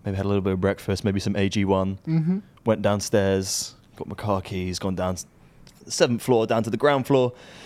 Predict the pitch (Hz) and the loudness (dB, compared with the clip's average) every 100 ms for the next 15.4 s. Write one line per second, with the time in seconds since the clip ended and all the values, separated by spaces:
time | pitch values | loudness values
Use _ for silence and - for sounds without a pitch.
0 | - - 143 110 110 110 104 107 92 - | -16 0 0 2 2 4 4 2 2 -2
1 | - - - - - - - _ _ - | -8 -10 -16 -20 -20 -20 -20 _ _ -20
2 | - - - - 101 107 107 104 104 127 | -20 -20 -20 -6 0 2 4 2 4 2
3 | 101 90 104 98 95 101 87 107 - 98 | 2 0 -2 0 0 0 0 -2 -4 0
4 | 101 107 98 92 - - 104 95 101 95 | 2 4 0 -2 -8 -2 -2 0 0 0
5 | 90 92 107 101 98 95 92 95 - - | 0 -4 0 0 2 0 0 -2 -6 -20
6 | - - - 120 113 113 113 104 123 107 | -20 -20 -2 2 2 2 0 2 0 2
7 | 104 123 98 104 - 117 110 143 143 156 | 2 2 2 0 2 2 4 2 4 2
8 | 147 - - 127 92 - 113 120 123 - | 0 0 2 2 2 2 2 -2 -4 2
9 | 113 101 - - - 135 117 180 170 165 | 2 4 4 4 4 4 6 4 4 4
10 | 180 165 170 156 147 147 143 143 135 131 | 4 4 4 4 2 4 4 4 2 -2
11 | 123 127 135 131 131 123 123 131 123 - | -6 -4 -2 0 0 0 -2 0 0 0
12 | - - 135 131 123 107 131 110 104 92 | -10 2 4 6 2 4 4 4 0 2
13 | 92 92 - - - 117 117 123 123 127 | 2 -2 -12 -20 0 4 6 6 4 2
14 | 127 117 127 131 139 127 - 123 117 110 | 0 2 4 4 4 2 4 4 4 0
15 | - 98 107 | 4 4 4